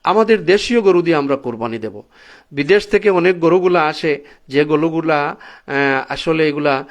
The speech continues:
আহ, ইনজেকশন পুশ করা এবং সেই, আহ, অসুস্থ গরু দিয়ে আমরা যদি কোরবানি দেই, তাহলে হবে না। অনেকের যেখা-, দেখা যায় কুড়া রোগ, আমরা গরু যখন চয়ন করব, আহ, যে এটা কোনো অসুস্থতা আছে নি, আহ, আহ, খানা গরু দিয়ে, এক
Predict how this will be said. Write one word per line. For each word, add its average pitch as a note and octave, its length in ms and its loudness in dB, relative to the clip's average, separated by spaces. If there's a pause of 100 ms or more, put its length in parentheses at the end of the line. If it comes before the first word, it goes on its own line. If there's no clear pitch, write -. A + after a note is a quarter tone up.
(220)
আহ, D3 60 -8
ইনজেকশন D3 500 -2
পুশ F3+ 280 -4
করা G3+ 300 2 (240)
এবং D#3+ 340 -2
সেই, D3 480 -4 (240)
আহ, C#3 240 0
অসুস্থ D#3+ 440 -2
গরু D3 260 0
দিয়ে C#3+ 180 -2
আমরা B2+ 200 -4
যদি A#2 180 -10
কোরবানি A#2+ 420 -6
দেই, A2+ 300 -6 (100)
তাহলে A2+ 240 -6
হবে G#2+ 220 -8
না। G#2+ 140 -14 (340)
অনেকের D#3 560 -2 (180)
যেখা-, D3 280 -2
দেখা C#3+ 300 -2
যায় C#3+ 180 0
কুড়া C3+ 320 0
রোগ, C#3 300 -2 (120)
আমরা B2 220 -8
গরু B2+ 260 -4
যখন C#3+ 260 -4
চয়ন F3+ 340 -2
করব, D3 420 -4 (340)
আহ, C3+ 180 -6 (100)
যে A#2+ 100 -2
এটা A#2+ 160 -4
কোনো A#2 220 -6
অসুস্থতা A#2+ 540 -6
আছে A2+ 220 -6
নি, A2 160 -8
আহ, - 880 -6
আহ, - 640 -6
খানা E3 300 0
গরু D#3+ 220 -2
দিয়ে, D3+ 220 0
এক D#3+ 80 -2